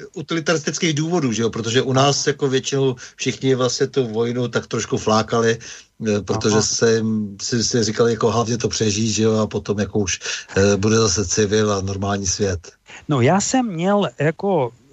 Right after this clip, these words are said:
Speaker 2: eh, původně napsáno, že půjdu na nějakou atomovou ponorku, jo?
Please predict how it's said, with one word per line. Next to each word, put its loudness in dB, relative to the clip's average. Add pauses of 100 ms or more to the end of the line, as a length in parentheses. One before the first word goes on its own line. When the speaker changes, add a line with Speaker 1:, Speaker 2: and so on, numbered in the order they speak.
Speaker 2:
eh, -4
původně 2
napsáno, 0
že 0
půjdu -4
na 2
nějakou 0
atomovou 2
ponorku, -4
jo? -6